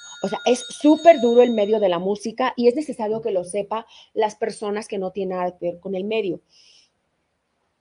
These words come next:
Pues en este punto de, de la falta de compañerismo, también es una realidad. Podremos estar aquí de románticos, que, que sí, que la amistad, porque sí existe. Hoy a mí me consta que sí existe, sí existe el compañerismo.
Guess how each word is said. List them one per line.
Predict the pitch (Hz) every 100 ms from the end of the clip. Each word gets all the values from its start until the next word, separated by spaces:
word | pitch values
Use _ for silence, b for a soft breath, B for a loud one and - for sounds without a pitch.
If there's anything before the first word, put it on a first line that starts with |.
| _
Pues | - 226 240
en | 240
este | 240 349
punto | 277 247 233 220
de, | 196 165 -
de | - 196
la | 190
falta | 196 214
de | 220
compañerismo, | 208 196 185 190 190 233 - _ _ _ _ _ _ _ _
también | 247 240 254 247 254
es | 262
una | 262 262
realidad. | 247 208 180 196 196
Podremos | 226 226 311
estar | 302 240
aquí | 226 226 214
de |
románticos, | 208 196 196 196 202 202 - 208 196
que, | 190 175 175 B B - -
que | 285
sí, | - 247 233
que | 226
la | 196
amistad, | 190 185 214 220
porque | 233 226
sí | 220
existe. | 220 226 208 - - - _ _
Hoy | - 247 240
a |
mí | 202 190
me | 180
consta | 175 185 190
que | 185
sí | 175
existe, | 175 - 214 226
sí | 220
existe | 208 - -
el | 202
compañerismo. | 202 185 165 170 175 196 214 226